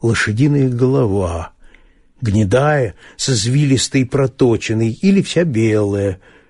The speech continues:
внимательно и тупо смотрела на нас, проворно жуя длинную траву, и снова, опускаясь, тотчас скрывалась. Только слышно было, как она продолжала жевать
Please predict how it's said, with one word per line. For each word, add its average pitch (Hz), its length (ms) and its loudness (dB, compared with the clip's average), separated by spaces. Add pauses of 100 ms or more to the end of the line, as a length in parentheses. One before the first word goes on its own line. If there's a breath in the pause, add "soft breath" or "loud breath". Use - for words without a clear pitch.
(140)
внимательно 120 800 0
и - 20 -2
тупо 139 400 -2
смотрела 117 640 0
на 165 260 0
нас, 156 360 -2 (280 loud breath)
проворно 131 580 2
жуя 123 420 0
длинную 120 640 2
траву, 113 500 0 (240 loud breath)
и 202 80 2
снова, 131 640 2
опускаясь, 143 880 -4 (360)
тотчас 123 440 -2
скрывалась. 92 1040 -4 (1300)
Только 120 300 0
слышно 135 520 0
было, 95 300 0
как 107 260 -4
она 107 180 0
продолжала 101 800 0
жевать 113 540 -2